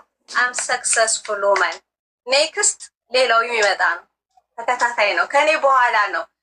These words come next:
ሁሉም ነገር ከኔ በታች ነው። ገንዘብ ከኔ በታች ነው። ህንፃ ከኔ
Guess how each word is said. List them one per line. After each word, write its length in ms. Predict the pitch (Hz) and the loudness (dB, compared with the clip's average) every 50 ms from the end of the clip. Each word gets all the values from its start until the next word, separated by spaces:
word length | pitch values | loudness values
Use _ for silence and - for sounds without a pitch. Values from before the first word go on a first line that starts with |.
| _ _ _ - | _ _ _ -2
ሁሉም 300 | 349 392 415 415 415 392 359 | -2 0 0 2 0 0 2
ነገር 300 | 330 320 320 320 370 494 539 | 2 2 2 2 0 -2 -2
ከኔ 220 | - 339 320 302 285 277 | 0 0 0 2 2 2
በታች 400 | 269 254 254 247 220 220 - - | 0 0 0 0 -2 -2 -4 -6
ነው። 160 | 214 196 180 185 | -2 0 0 0
ገንዘብ 320 | 190 233 247 254 254 277 277 | 2 0 0 2 2 0 0
ከኔ 220 | - - 339 311 311 311 | 0 0 0 2 2 2
በታች 400 | 311 311 302 339 294 294 - - 302 | 2 2 2 2 -2 -2 -2 0 2
ነው። 180 | 294 311 - 554 - _ _ - - _ _ _ - | 2 4 2 0 -2 _ _ -20 -20 _ _ _ 0
ህንፃ 240 | 302 302 311 311 - 262 294 294 | 0 0 0 0 0 0 0 -2
ከኔ 240 | - - 392 381 | -2 -4 0 2